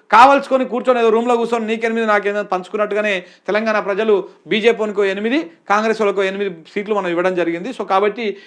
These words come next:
ఈ విధమైనటువంటి ప్రయత్నంలో మరి వీళ్ళు రేపు మాట్లాడతారా బీజేపీ, కాంగ్రెస్ నాయకులు?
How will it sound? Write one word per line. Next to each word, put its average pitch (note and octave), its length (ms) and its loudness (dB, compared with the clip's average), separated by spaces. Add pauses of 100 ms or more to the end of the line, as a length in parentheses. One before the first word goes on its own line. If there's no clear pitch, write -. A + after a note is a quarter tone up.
(120)
ఈ B3+ 180 0
విధమైనటువంటి A#3+ 840 2 (160)
ప్రయత్నంలో A3 420 2
మరి G#3 180 2
వీళ్ళు G3+ 360 4 (120)
రేపు F#3 180 0
మాట్లాడతారా G#3 560 2
బీజేపీ, F#3 480 0
కాంగ్రెస్ F3+ 420 -2
నాయకులు? F3 440 0